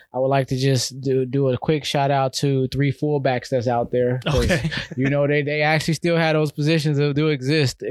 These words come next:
Speaker 1: you know. So, uh, we got Anthony Sherman of, with Kansas City. Um,
Speaker 2: Okay.
Speaker 1: that's, that's available now. Um, uh, yeah, that,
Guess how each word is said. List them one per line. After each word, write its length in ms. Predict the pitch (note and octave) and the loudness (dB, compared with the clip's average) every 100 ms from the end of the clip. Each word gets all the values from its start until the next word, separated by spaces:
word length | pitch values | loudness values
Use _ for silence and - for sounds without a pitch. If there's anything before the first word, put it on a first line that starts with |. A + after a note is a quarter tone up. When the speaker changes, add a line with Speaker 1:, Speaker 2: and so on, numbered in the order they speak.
| C#3 | 0
Speaker 1:
you 180 | B2+ B2+ | 0 0
know. 240 | B2+ B2 | 0 0
So, 400 | A2+ C3+ C3 A#2+ - - - - - | -2 -2 0 -2 -6 -12 -10 -12 -6
uh, 240 | D3 C#3+ C#3 | -2 0 0
we 120 | D3+ | 0
got 180 | D#3+ C3 | 0 2
Anthony 360 | D#3 D#3+ E3 | 0 0 0
Sherman 440 | C#3+ E3 E3 D#3+ D3+ | 2 0 0 0 0
of, 200 | D3 C3 | -2 0
with 180 | D3 C#3 | -2 0
Kansas 400 | E3 D3+ C3+ B2+ | 0 0 -2 -2
City. 320 | E3 F#3 F3+ _ - _ D3 | 0 0 -4 _ -20 _ -2
Um, 60 | |
Speaker 2:
Okay. 440 | C#3 C3 B2+ B2 B2+ | 0 2 0 -2 0
Speaker 1:
that's, 260 | C#3 B2+ - | -2 -2 0
that's 240 | C#3 B2 | 0 0
available 440 | C3 C#3 C#3 C3+ | 0 0 0 -2
now. 260 | C3+ C3+ D3 D3+ | -2 0 0 0
Um, 380 | C3 C3 B2 B2 - - - - - _ _ _ _ _ - | 0 0 0 -2 -2 -2 -2 -8 -16 _ _ _ _ _ -4
uh, 400 | C#3 C3 A#2+ A2 - | 0 0 0 -2 -4
yeah, 520 | G2 - - - - - - | -4 -4 -2 -2 -2 -4 -6
that, 160 | C#3 | -2